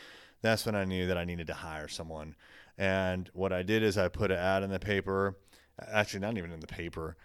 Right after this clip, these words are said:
I think I put an ad in Craigslist, which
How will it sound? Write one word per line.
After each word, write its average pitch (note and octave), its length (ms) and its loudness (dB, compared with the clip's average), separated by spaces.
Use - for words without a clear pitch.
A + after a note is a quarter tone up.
I A2 120 0
think F3+ 120 4
I C#3+ 60 4
put A#2 160 2
an G2 60 0
ad F2+ 320 0
in F2 400 -6
Craigslist, F2+ 720 -4
which B2+ 360 4